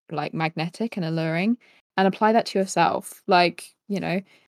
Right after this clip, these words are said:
I see people walk w-, and they don't have their feet, their, <laughs> they don't have their eyes on their feet, they have their eyes up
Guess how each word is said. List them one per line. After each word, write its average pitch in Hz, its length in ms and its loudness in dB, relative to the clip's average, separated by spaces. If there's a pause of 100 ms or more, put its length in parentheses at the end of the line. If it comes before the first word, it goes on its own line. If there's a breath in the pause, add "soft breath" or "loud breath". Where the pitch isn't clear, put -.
(640)
I 196 180 6
see 202 280 -2
people 190 320 -4 (140)
walk - 400 0 (100)
w-, 180 160 -10 (380)
and 185 120 0
they 180 80 0
don't 185 280 -2
have 180 220 -6
their 165 140 0
feet, - 340 -4 (240)
their, 175 260 0 (220 loud breath)
<laughs> - 180 -20
they 285 200 6
don't 254 180 2
have 233 200 4
their 226 200 6
eyes 202 240 4
on 180 80 0
their 175 140 0
feet, 175 300 0
they 165 100 -4
have 170 200 -4
their 180 140 -2
eyes 175 260 0
up - 240 -4